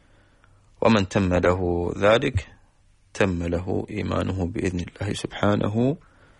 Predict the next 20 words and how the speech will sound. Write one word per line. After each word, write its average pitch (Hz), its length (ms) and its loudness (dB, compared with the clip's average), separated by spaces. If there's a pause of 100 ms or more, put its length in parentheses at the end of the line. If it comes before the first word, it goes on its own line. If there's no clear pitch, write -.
(400)
وتعالى. - 520 -2 (1400)
ولهذا 107 500 6
قال 92 300 2
النبي 90 360 0
صلى 90 240 -2
الله 92 360 -2
عليه 90 360 -2
وسلم: 120 580 0 (640)
"من 131 320 4 (100)
أحب 117 420 -2
لله 90 500 2 (720)
وأبغض 143 760 4
لله 90 480 2 (880)
وأعطى 151 720 2
لله 101 440 -2 (680)
ومنع 104 520 4
لله 98 580 2 (400)
فقد - 520 -2
استكمل 202 720 0
الإيمان". 190 580 4